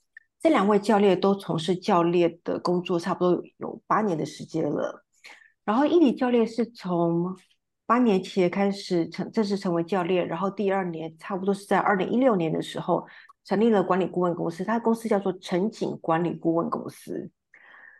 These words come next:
蔡万珍，Eric 教练，他在过去有十五年以上的数学的教学的家教经验，然后在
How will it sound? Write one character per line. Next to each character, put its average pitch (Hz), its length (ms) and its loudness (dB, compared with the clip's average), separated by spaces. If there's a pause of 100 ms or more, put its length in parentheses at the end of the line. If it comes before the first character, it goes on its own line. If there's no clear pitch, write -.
(240)
蔡 294 140 4
万 269 320 6
珍， 240 180 4
Eric 233 360 6
教 175 220 2
练， 170 360 2 (260)
他 240 160 -2
在 240 80 2
过 233 220 4
去 208 240 -2
有 175 140 0
十 - 180 -10
五 196 80 -2
年 175 180 0
以 160 120 -4
上 180 280 -6
的 175 160 -4
数 180 200 -2
学 175 180 -2
的 160 140 -2
教 180 240 -2
学 160 280 -2
的 165 440 -6 (500)
家 202 140 0
教 202 120 2
经 214 280 0
验， - 280 0 (380)
然 175 140 0
后 202 80 2
在 196 580 0